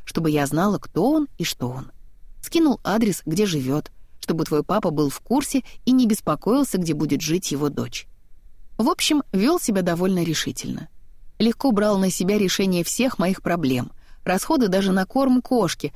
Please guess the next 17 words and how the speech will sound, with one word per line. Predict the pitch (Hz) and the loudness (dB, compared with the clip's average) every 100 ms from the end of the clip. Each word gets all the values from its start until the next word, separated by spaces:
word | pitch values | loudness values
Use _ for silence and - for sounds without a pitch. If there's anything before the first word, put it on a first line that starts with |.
| - - | -10 -4
когда | 180 180 | 0 2
я | 165 165 | 2 2
упоминала, | 185 190 240 302 254 | 2 2 4 4 2
что | - 156 | -2 -4
корм | 185 185 - | -2 -2 -4
закончился. | 147 139 - 123 - - - - - - - - - - - | -4 -4 -2 -4 -4 -8 -10 -12 -16 -18 -20 -20 -20 -14 -2
Он | 196 202 | 2 2
очень | 202 180 | 2 0
внимательно | 160 160 160 254 254 156 139 - | 2 2 2 0 2 0 -2 -2
и | |
до | 170 185 | -2 0
сих | - 247 - | 0 -2 -2
пор | - 214 156 - - - | -2 0 0 -4 -18 -8
относится | 147 139 190 247 214 151 | -6 -2 0 0 -2 -4
к | - | -2
моим | 151 147 | -2 -2
словам | - 131 139 196 | -2 -2 0 0